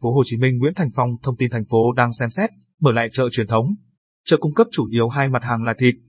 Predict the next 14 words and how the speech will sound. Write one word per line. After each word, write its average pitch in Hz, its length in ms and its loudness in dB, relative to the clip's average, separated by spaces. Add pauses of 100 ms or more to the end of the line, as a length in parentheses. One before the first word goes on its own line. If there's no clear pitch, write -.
(160)
cá 151 180 0
và 151 100 2
rau, 131 320 2 (220)
củ 151 100 6
quả. 120 220 4
Theo 131 100 0
đó, 127 300 4 (260)
lãnh 214 160 0
đạo 196 260 4
Ủy 135 100 2
ban 131 140 2
Nhân 131 120 0
dân 123 260 0
Thành 123 160 -4